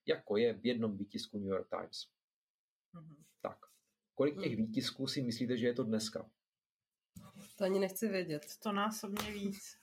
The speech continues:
Speaker 1: Dvě sta.
Speaker 3: Hmm.
Speaker 2: Hmm.
Speaker 1: Ale jestli je to pět nebo sto nebo, nebo dvacet, ono je to víceméně jedno. Eh, hlavní je to, že těch informací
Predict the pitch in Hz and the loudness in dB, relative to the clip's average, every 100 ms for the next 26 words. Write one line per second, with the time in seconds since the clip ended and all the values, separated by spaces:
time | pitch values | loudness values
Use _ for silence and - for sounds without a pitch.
0 | - - _ - _ _ _ _ 131 117 | -20 -20 _ -20 _ _ _ _ 0 2
1 | 117 - - - _ _ _ _ 214 196 | 2 0 -2 -6 _ _ _ _ -2 -2
2 | 175 185 196 175 196 _ _ _ _ - | -2 -4 -4 -6 -14 _ _ _ _ -20
3 | - _ 117 131 139 156 156 160 - 123 | -20 _ 0 0 2 0 0 0 2 2
4 | 135 131 117 123 - - 117 127 120 117 | 2 0 -4 -2 -6 0 0 2 -2 -2
5 | 110 107 110 117 120 - 113 117 123 127 | -2 -2 0 0 0 -2 0 0 0 0
6 | 131 143 135 135 139 131 113 92 - 104 | -4 -4 -4 -2 0 0 -2 -6 -6 -2
7 | 104 107 104 110 107 131 139 135 104 101 | 2 2 4 2 2 0 -2 -2 0 0
8 | 107 107 120 113 113 113 - _ _ _ | 0 0 2 4 4 2 -6 _ _ _
9 | - 117 123 117 135 127 120 - 127 127 | -4 0 0 2 2 2 0 -2 -2 0
10 | 127 131 | 0 -2